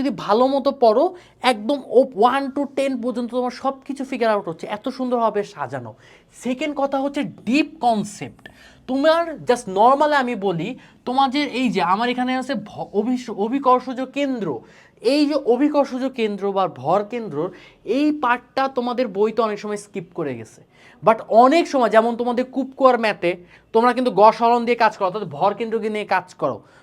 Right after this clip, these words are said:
বুঝতে পারছো? তার মানে তোমাদের নাইন টেনই দুই হাজার বারো সালে তাদেরকে ভর কেন্দ্র সম্পর্কে সুন্দর একটা কনসেপ্ট দেওয়া ছিল। দেখো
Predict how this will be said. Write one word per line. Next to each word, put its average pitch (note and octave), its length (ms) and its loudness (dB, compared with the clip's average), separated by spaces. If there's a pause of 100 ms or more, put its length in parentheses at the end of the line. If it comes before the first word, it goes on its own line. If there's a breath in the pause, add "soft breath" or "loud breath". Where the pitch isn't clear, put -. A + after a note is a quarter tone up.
(140 soft breath)
বুঝতে F3 300 0
পারছো? B3+ 280 2 (360 soft breath)
তার A#3 180 4
মানে C#4 140 -2 (100)
তোমাদের C#4 280 2 (160)
নাইন A3 200 4 (120)
টেনই D#4 420 0
দুই B3 160 2
হাজার C4+ 180 0 (120)
বারো A3+ 200 6 (120)
সালে A#3 220 2 (100)
তাদেরকে G#3+ 260 0 (180)
ভর F#3 200 6 (100)
কেন্দ্র C#4 200 -2 (120)
সম্পর্কে A3 420 -4 (560 loud breath)
সুন্দর D#4+ 540 -2
একটা C4+ 120 -6 (100)
কনসেপ্ট B3 400 -6
দেওয়া G#3+ 180 6
ছিল। G3+ 100 -6 (100)
দেখো G#3 200 -4